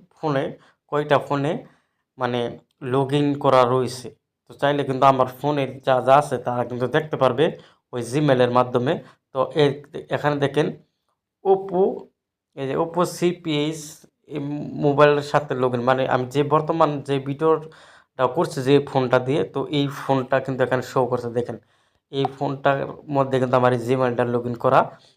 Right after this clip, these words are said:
এবং কি Oppo Realme থ্রি আই, এই এখানে দেখতে পাচ্ছেন। আমার আরও একটা ফোন আছে যেটা Realme থ্রি আই, ওই ফোনের সাথেও কিন্তু এই Gmail-টা log in করা রয়েছে। তার জন্য কিন্তু এটা আমাদের কিন্তু এটা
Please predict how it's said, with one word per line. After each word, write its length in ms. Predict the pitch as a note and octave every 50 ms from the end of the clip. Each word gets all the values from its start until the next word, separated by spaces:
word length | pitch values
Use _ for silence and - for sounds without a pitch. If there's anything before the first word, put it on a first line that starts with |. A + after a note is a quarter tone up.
| _ _ _ C3
এবং 160 | B2 A#2+ B2 B2 A#2+ -
কি 80 | C#3 C#3+ - - E3+ E3+
Oppo 220 | E3 E3 - D#3 D3+ C3+
Realme 280 | C#3 C#3+ C3+ C3+ B2+ B2+ -
থ্রি 180 | - D3+ C#3+ C#3 C3 C#3 D3+
আই, 60 | F#3+ G3 - _ _ _ _ _ _ _ _ _ _ -
এই 100 | C3 B2 B2 B2+
এখানে 180 | B2+ C3 B2+ B2 C#3+
দেখতে 160 | C#3+ D3 C3+ B2
পাচ্ছেন। 240 | B2+ C3 - F3 F#3 F3+ - _ _ _ _ _ _ _ _ _ _ _ _ _ _
আমার 220 | C3+ C#3 C#3 C#3 C#3+ - C#3+
আরও 120 | D3+ D3+ D3 D3
একটা 180 | D3 - - D#3 - -
ফোন 140 | - C#3+ C#3+ C#3+ C#3+
আছে 140 | C#3+ C#3+ E3 E3 C#3+
যেটা 180 | C#3 B2+ - C#3+ B2+
Realme 260 | B2+ C#3 C#3+ C3+ C3 C3 C3+ -
থ্রি 180 | - C#3 C3+ C3+ D3
আই, 60 | E3 G3 - - - _ _ D3+
ওই 80 | C#3+ C#3 C#3+
ফোনের 240 | - D#3 D3 C#3 B2+ -
সাথেও 180 | D3 C#3+ C#3+ C3+
কিন্তু 140 | C#3 C3+ D3 D#3 - C#3+
এই 60 | C3 A#2+
Gmail-টা 340 | B2 C3 C3 C3 B2+ B2 B2+ B2 B2
log 100 | B2+ B2 B2
in 40 | B2 A#2+ B2+
করা 120 | A#2+ A#2 A#2 A2+
রয়েছে। 240 | A2+ G#2+ - - A2 - _ _ _ _ _ _ _ _ _ _ _ _ _ _ _ _ _ _ _ -
তার 140 | C#3+ C#3+ C3+ B2+
জন্য 140 | D#3 D#3+ D#3 D#3 D3+ D#3
কিন্তু 200 | D#3 D3+ D#3 E3+ F3 E3+ - D3+
এটা 200 | C3 - D3+ D#3+ F#3 - - - - - _ _ _
আমাদের 320 | C3 C3 C3 C3 B2+ C3+ C3+ C3 C3+ -
কিন্তু 300 | - C3+ C3+ B2+ - C#3+ D#3 F#3 - - - _ _ _ _ C#3+
এটা 180 | C3 A#2+ C3 C3